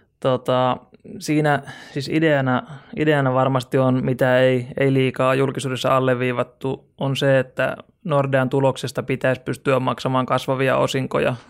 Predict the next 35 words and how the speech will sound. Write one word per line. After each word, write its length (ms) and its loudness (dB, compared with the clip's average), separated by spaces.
Sammolle 580 0
ja 180 0
monelle 320 0
muulle 320 2
Nordean 480 -2
omistajalle. 720 2
Ja 220 2
oikeastaan 760 -2
tässä 200 -4
sun 200 0
niinku 300 0
introssa 580 0
tulikin 300 2
tää 220 0
Nordean 400 2
yllättävän 480 0
vahva 300 2
tulos 380 2
jo 120 0
esiin, 380 0
että 180 -6
Nordean 300 0
tuloskunnossa 680 -2
ei 80 0
sinänsä 360 0
ole 100 0
mitään, 480 -2
mitään 340 0
vikaa 400 2
ollutkaan 580 -2
pi-, 160 -2
pitkiin, 400 -4
pitkiin 340 -2
aikoihin, 460 0
mutta 340 -4